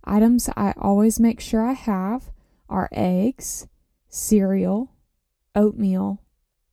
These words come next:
or toast. I add my own flair to each of these things, like when I have avocado toast, I add it with egg. Or maybe I'll make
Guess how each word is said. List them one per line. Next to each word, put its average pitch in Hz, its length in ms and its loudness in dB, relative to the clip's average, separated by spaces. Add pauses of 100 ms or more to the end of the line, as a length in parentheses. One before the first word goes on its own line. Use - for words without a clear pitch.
or 214 140 0
toast. - 680 -8 (1700)
I 220 120 -2
add 247 240 2
my 247 260 2
own 220 280 4
flair 202 600 2
to - 260 -8
each 214 240 0
of 196 100 2
these 196 260 0
things, 180 500 -2
like 180 320 -2 (560)
when 202 160 4
I 196 140 4
have 190 500 0
avocado 196 560 0
toast, - 880 -4 (180)
I 180 440 -4 (100)
add 185 180 -2
it - 80 -4
with 208 160 -4
egg. 240 460 -2 (560)
Or 208 160 4
maybe 202 340 4
I'll 190 140 2
make 185 560 -2